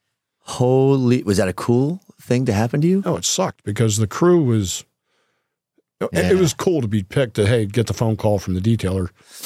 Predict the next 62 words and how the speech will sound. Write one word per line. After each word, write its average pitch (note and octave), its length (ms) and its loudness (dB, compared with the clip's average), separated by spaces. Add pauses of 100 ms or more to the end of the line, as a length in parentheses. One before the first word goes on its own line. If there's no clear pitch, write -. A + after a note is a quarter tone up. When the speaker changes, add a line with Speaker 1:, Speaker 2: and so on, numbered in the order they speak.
(960)
Speaker 2:
Master A2+ 220 -4
Chief F2+ 120 -6
Shadow, A2 280 -4
saying, G2 180 -6
"Hey, C3+ 240 2 (260)
I A2+ 120 -2
need B2 200 2
you B2 80 2
to A#2 60 0
go B2+ 180 2
do, B2 540 2 (240)
I G#2 80 -4
need, A2+ 220 0
I A2 100 -2
need B2 240 2
you." G#2 140 0 (1080)
I, A2+ 180 0
I, B2 360 -2
I, C#3 120 2 (280)
I'm C3+ 120 4
not B2+ 220 2
one G#2+ 160 2
to G2+ 80 0
whine. G2 260 -4
I G#2 100 -4
didn't A#2 180 0
go, B2+ 120 -2
"Me, G#4+ 260 -6
me, F4+ 120 -4
me, G4+ 160 -6
me, E4 80 -8
no, D#4 160 -8
I B3 60 -8
don't A#3 100 -8
wanna A#3 140 -6
go." A#3 160 -8 (560)
I A2 80 -2
did. G#2+ 260 -2 (260)
I - 60 -6
jumped A2+ 280 0
right G#2+ 140 4
on A2+ 160 2
it. A2 40 0
Next G#2 220 -2
thing G#2 100 0
I G2+ 80 0
knew, A#2+ 100 4
I'm A2+ 140 2
on B2 100 2
a G#2+ 60 0
plane. C#3+ 400 0 (1400)
I'm A#2+ 100 -2
on D3 140 2
a - 40 -2
plane D#3+ 440 0
to C3 420 0
Portugal A2 600 0
to G2 80 -2
pick A2 240 -2
up G#2 140 -2
the F2 100 -6
boat. E2 360 -6